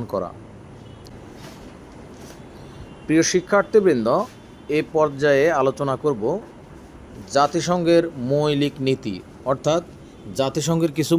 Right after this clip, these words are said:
মূল নীতি রয়েছে, তাদের কিছু ক্রাইটেরিয়া রয়েছে, সেগুলো আমরা আলোচনা করব। জাতিসংঘের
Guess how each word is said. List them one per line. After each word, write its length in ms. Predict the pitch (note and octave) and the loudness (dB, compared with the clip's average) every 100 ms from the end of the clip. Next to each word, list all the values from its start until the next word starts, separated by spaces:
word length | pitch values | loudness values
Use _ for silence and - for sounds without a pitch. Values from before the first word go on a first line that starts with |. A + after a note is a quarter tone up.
| D3+ | 2
মূল 180 | D3 D3 C#3 | 0 2 0
নীতি 240 | C#3 C3+ | 0 0
রয়েছে, 420 | A#2+ B2+ C#3 B2 D#3+ G#3 - - - - | 2 2 2 0 0 -2 -14 -20 -20 -10
তাদের 260 | - A#2 C3+ | -2 0 0
কিছু 240 | B2+ C#3+ D3+ - | -2 -4 -4 -2
ক্রাইটেরিয়া 560 | C3 B2 A#2 D3+ D#3+ | -2 -2 0 2 2
রয়েছে, 400 | D3 C3 C3 B2 D#3+ A3+ - - - - | 2 2 0 0 -2 -4 -16 -20 -16 -6
সেগুলো 380 | - C3 B2 B2+ | 0 0 2 2
আমরা 260 | A#2+ A#2 F3 - - - | 0 0 -2 -4 -18 -8
আলোচনা 340 | B2+ B2 A#2+ A2 | -2 -2 -2 -4
করব। 260 | - F#2+ F2+ - - - - - - - - - - - - - - - - - - - - - - - - - - - - - - - - - - G#2 | -6 -8 -10 -14 -18 -20 -20 -20 -20 -20 -20 -20 -20 -20 -20 -20 -20 -20 -20 -20 -20 -20 -20 -20 -20 -20 -18 -18 -20 -18 -18 -18 -18 -18 -18 -18 -16 -4
জাতিসংঘের 640 | G#2 D#3+ F#3+ - G#3+ F#3+ G3 | 2 2 2 0 2 4 2